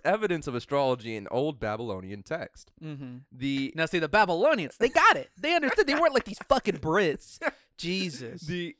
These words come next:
Speaker 1: Enuma Anu Enlil was a
Speaker 2: And that's
Speaker 1: series
Speaker 2: just how they said it back then, <laughs> too. Fun thing people don't know about the Babylonians. I know this 'cause I'm from Mor-, I'm immortal.
Speaker 1: Uh-huh.
Speaker 2: Um, their accent was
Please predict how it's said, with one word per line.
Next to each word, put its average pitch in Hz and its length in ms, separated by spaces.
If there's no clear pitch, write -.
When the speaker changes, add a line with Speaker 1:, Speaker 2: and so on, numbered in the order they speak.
Speaker 1:
Enuma 196 540
Anu 165 440
Enlil 123 800
was 120 180
a 120 120
Speaker 2:
And 196 100
that's 233 160
Speaker 1:
series 190 120
Speaker 2:
just 240 220
how 190 140
they 190 160
said 240 300
it 190 100
back 165 320
then, 202 460
<laughs> - 40
too. 220 420
Fun 349 160
thing 392 120
people 311 200
don't 269 60
know 262 80
about 254 120
the 185 80
Babylonians. 170 680
I 240 120
know 247 100
this 156 160
'cause 156 140
I'm 147 80
from 147 160
Mor-, 139 260
I'm 160 80
immortal. 143 320
Speaker 1:
Uh-huh. 117 400
Speaker 2:
Um, 170 180
their 226 220
accent 175 560
was 170 320